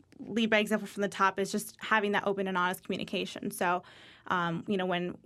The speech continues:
we see a coaching moment, we're gonna take it with our team. Same thing as our leader. Like, when Devin sees a coaching moment with us, she'll take it with our, with our team. And that's how we learn a lot. That's how we learn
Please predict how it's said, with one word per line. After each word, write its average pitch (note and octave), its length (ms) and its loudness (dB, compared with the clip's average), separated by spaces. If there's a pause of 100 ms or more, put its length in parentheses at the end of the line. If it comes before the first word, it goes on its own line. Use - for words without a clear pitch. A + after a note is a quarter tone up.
(160)
we G#3+ 120 0
see G3+ 140 0
a G3 60 2
coaching A3+ 360 2
moment, G#3+ 220 2
we're G#3 60 0
gonna F#3+ 180 0
take G3+ 180 -2
it G3 80 -2
with G3 120 -2
our F3+ 100 2
team. F#3 340 -2
Same G3+ 220 -2
thing G3 180 0
as F#3 100 0
our F3+ 120 2
leader. E3+ 260 0
Like, F#3 180 -4
when F#3 140 -2
Devin G3+ 260 2
sees G#3+ 160 -2
a G#3 60 0
coaching G#3 300 -2
moment G3+ 200 0
with G3+ 120 -2
us, F#3 160 -2
she'll F#3 120 -8
take F#3 200 -4
it - 80 0
with G3 140 -4
our, E3 180 0
with G3 120 -6
our F3+ 100 -4
team. F#3+ 220 -4
And G3 80 0
that's G3 160 0
how G#3 120 0
we G3 140 0
learn F3 240 -2
a E3+ 80 -2
lot. - 200 -2
That's G3 160 -6
how F#3+ 80 -6
we F#3+ 100 -2
learn F#3 280 -2